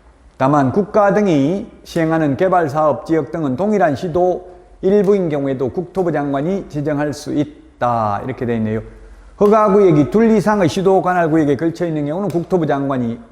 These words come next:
동일 시도 일부인 경우는 시도의사가 지정을 하는데, 단 세종특별자치시의 경우에는,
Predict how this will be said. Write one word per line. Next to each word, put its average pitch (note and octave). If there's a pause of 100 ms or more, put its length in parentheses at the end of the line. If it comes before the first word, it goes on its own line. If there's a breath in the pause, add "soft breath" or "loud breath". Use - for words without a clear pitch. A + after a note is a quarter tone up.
동일 F#3+
시도 E3
일부인 F3
경우는 C#3
시도의사가 F#3+
지정을 D#3+
하는데, D#3 (760)
단 D3
세종특별자치시의 F#3
경우에는, C#3